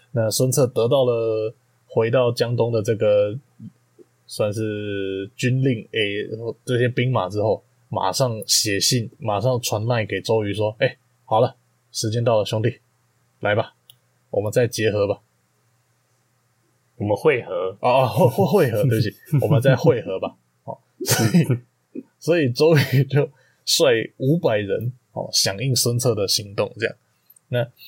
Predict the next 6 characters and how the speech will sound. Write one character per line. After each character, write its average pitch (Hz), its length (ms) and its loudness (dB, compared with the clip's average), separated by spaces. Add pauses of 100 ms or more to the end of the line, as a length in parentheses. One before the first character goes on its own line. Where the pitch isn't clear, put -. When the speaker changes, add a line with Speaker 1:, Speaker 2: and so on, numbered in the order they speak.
(540)
Speaker 1:
<clears throat> - 1000 -4
那 107 160 -6
个 101 280 2
后 143 220 2
来 101 200 2
呢， 107 440 -4